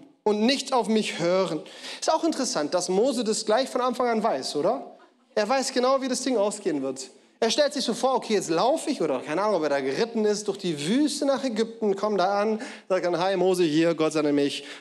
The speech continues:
let's go.“ Die werden alle sagen, „Nö.“ Also ge-, mach ich's jetzt gar nicht.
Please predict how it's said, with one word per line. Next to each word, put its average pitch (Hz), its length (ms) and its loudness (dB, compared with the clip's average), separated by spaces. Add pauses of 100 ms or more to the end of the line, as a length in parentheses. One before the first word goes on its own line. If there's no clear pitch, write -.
(100)
let's 160 240 0
go.“ 143 480 2 (420)
Die 185 100 0
werden 240 140 2
alle 233 120 0
sagen, 214 220 2
„Nö.“ 143 260 2 (1400)
Also 208 240 2
ge-, 208 220 2
mach 208 180 0
ich's 190 200 -2
jetzt 156 160 -2
gar 139 200 0
nicht. 135 380 -4